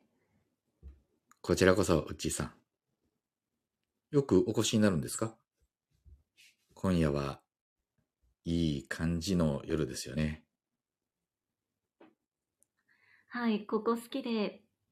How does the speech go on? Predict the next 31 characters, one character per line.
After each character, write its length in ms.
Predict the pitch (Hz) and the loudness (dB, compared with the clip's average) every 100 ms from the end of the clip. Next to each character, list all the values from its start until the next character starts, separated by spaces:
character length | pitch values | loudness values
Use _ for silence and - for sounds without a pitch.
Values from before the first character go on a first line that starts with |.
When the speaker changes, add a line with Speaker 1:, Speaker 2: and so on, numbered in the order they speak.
| _ _ - | _ _ -6
Speaker 2:
長 220 | 196 233 | -4 -2
い 40 | |
一 80 | 196 | -4
週 140 | 226 | -4
間 100 | 208 | -4
の 80 | 175 | -4
疲 180 | - 190 | -6 -6
れ 120 | 190 | -4
を 20 | |
癒 120 | 175 175 | -2 -4
し 120 | 185 | -4
に 80 | 180 | -4
来 80 | - | -2
た 120 | 214 | -4
い 40 | |
時 200 | 214 196 | -2 -2
に 80 | 185 | -2
来 80 | 208 | 0
る 100 | 185 | 0
の。 220 | 175 - _ _ _ _ _ _ _ _ _ _ _ _ _ _ _ _ _ _ _ _ 95 | -2 -6 _ _ _ _ _ _ _ _ _ _ _ _ _ _ _ _ _ _ _ _ -8
Speaker 1:
リ 140 | 85 | -2
ラ 120 | 92 | 0
ッ 40 | 101 | 0
ク 120 | - | -2
ス 180 | - 104 | -2 2
い 220 | 110 120 | 4 4
い 40 | 123 | 4
で 120 | 117 | 2
す 180 | - 113 | 4 6
よ 240 | 107 101 | 6 6
ね。 960 | 98 98 110 113 110 104 98 98 - | 6 6 6 8 6 4 2 -4 -8